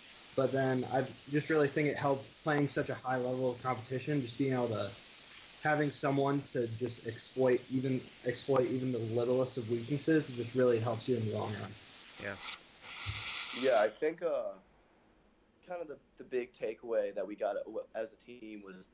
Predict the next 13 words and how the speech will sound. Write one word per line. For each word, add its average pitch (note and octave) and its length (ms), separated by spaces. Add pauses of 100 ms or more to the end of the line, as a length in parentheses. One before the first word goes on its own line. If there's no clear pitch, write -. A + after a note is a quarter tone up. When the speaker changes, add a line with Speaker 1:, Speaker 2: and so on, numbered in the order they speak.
(200)
Speaker 3:
uh, F2+ 140
capitalizing G#2+ 680
on F#2+ 80
mistakes. F#2 460 (580)
Uh, G#2 260 (100)
with, G#2+ 120 (180)
like, G2 160 (460)
what A#2 140 (300)
Boys C3+ 240
Latin A#2 260
did A2 140
to F#2+ 80
us G#2 180